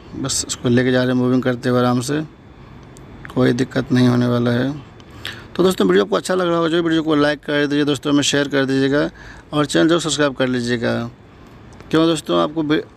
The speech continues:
ऐसा दोस्तों वीडियो हमेशा मिलते रहेगा आपको अपने channel पे, इस channel पे।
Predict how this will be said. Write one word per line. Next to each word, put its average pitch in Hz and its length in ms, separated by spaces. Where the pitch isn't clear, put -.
ऐसा 160 240
दोस्तों 160 280
वीडियो 151 200
हमेशा 147 220
मिलते 139 240
रहेगा 139 220
आपको 135 220
अपने 135 160
channel 131 240
पे, 127 100
इस 127 120
channel 131 220
पे। 143 220